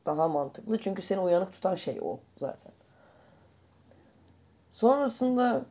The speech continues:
işte kitap okuyabilirsin,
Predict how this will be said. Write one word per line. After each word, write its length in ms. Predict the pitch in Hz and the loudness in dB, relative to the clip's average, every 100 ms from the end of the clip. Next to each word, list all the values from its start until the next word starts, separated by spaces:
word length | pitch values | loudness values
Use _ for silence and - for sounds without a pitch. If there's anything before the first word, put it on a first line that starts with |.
| - - | -18 -8
işte 400 | - 214 214 - - - - - - - _ - - | 0 4 4 2 -12 -20 -20 -20 -20 -20 _ -20 -18
kitap 260 | - 190 196 | 2 4 6
okuyabilirsin, 840 | - 160 147 139 139 - 156 175 | 4 2 2 -2 -6 -6 -8 -8